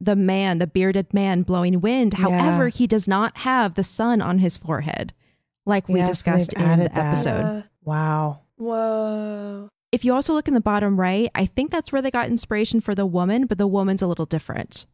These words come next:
Speaker 2: Yeah, the woman very clearly looks like, yeah, that's so cool.
Speaker 3: So that's super interesting because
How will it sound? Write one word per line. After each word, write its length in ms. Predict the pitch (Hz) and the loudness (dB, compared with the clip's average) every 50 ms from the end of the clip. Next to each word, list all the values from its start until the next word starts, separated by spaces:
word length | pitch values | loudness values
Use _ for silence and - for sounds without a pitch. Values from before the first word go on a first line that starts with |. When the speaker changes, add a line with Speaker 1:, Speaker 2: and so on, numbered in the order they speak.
| _ - | _ 0
Speaker 2:
Yeah, 100 | 170 175 | 2 2
the 100 | 170 175 | 2 2
woman 280 | 165 175 175 180 180 175 | 2 2 2 4 2 2
very 240 | - 170 156 156 151 | 2 2 2 0 0
clearly 400 | - - 170 156 160 151 156 147 | 0 0 0 2 2 2 2 2
looks 280 | 143 143 143 - - - | 0 -2 -4 -6 -6 -4
like, 420 | 147 143 139 139 - - - _ _ _ _ _ _ _ _ | -4 -2 -2 -4 -6 -10 -14 _ _ _ _ _ _ _ _
yeah, 480 | - 160 170 165 160 156 160 151 151 156 - | 0 0 2 2 2 2 0 0 -2 -2 -2
that's 240 | - 175 185 180 - - | -2 -2 -2 -2 -6 -12
so 300 | - - 185 170 165 156 | -6 -2 0 0 0 -2
cool. 480 | - - 170 156 143 139 139 143 - _ _ | -2 -2 0 0 2 0 0 -2 -4 _ _
Speaker 3:
So 120 | _ - 277 | _ -4 -2
that's 120 | 294 294 | -2 -2
super 200 | - 339 302 339 | -4 -4 -2 -2
interesting 500 | 277 220 220 226 - 226 220 240 214 208 | 0 0 -2 -2 -4 -6 -4 -4 -4 -4
because 220 | 202 220 220 214 | -2 -4 -4 -4